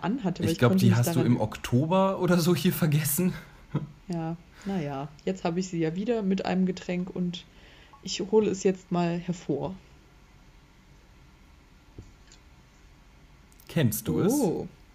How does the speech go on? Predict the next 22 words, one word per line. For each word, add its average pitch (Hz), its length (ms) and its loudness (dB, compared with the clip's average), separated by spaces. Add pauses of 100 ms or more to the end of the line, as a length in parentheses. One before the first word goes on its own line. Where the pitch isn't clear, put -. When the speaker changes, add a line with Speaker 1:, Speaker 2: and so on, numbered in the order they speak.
(720)
Speaker 1:
Äh, 185 260 6
ich 185 160 -8
kenne 180 240 -2
das, 220 180 2
ich 240 60 2
hab 226 80 2
das 190 140 0
aber, 180 180 2
glaub 180 160 -2
ich, 185 100 -6
noch 190 160 -2
nie 202 120 0
getrunken. 254 320 -2
Speaker 2:
Ich - 60 2
Speaker 1:
Es - 40 -2
Speaker 2:
hab's 160 160 -2
Speaker 1:
ist - 60 -2
Speaker 2:
auch - 40 4
Speaker 1:
eine 208 100 4
Speaker 2:
noch 202 100 6
nie 196 100 4
Speaker 1:
Bluna. 233 120 6